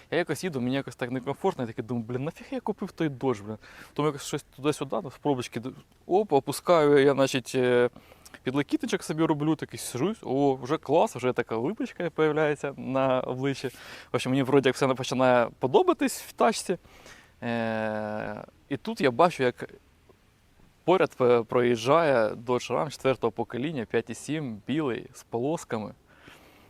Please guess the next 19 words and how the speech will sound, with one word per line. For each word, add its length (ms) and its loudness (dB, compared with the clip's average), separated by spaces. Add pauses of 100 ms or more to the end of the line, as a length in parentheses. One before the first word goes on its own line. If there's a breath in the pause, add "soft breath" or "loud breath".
(340 loud breath)
Я 80 -8
такий, 220 -12
"Блін, 880 -4
крутий 460 -6
такий, 320 -10
блін, 260 -12
клас". 420 -6 (380 loud breath)
І 260 0
якось 340 0
воно 320 -4
мені 120 4
так 160 0
в 140 -10
глаз 300 8
тоді 200 -4
так, 300 -2
е, 180 -4
запало, 560 4
і 120 -4